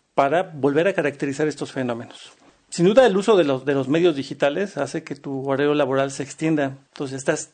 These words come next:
conectado en las madrugadas, en las tardes, en la escuela, en todos los lugares, ¿no? El uso de medios, de fotos, por ejemplo, también es una forma de violentar tu privacidad a través de la, de, de, de enseñar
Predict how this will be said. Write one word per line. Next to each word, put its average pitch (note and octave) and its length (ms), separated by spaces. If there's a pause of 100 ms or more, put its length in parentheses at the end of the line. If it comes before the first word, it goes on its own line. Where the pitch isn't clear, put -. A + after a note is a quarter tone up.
(100)
conectado D3 540
en D3 60
las C3+ 100
madrugadas, D3 880
en D#3+ 100
las C#3 180
tardes, D#3 640 (420)
en C#3 120
la C3 60
escuela, D3+ 960
en C3+ 120
todos C#3 500
los C3+ 180
lugares, C3+ 400
¿no? E3+ 220 (240)
El F#3 160
uso G#3 160
de F3 120
medios, E3+ 440
de C#3+ 80
fotos, F3+ 320
por D3 160
ejemplo, E3 400 (220)
también D#3 500
es C#3 160
una E3+ 160
forma E3+ 240
de D#3 100
violentar C#3 560
tu C#3+ 140
privacidad C#3 640 (480)
a C3+ 100
través D3 340
de D#3 120
la, C3+ 360 (120)
de, - 180
de, F#3 380
de D#3 120
enseñar D3+ 440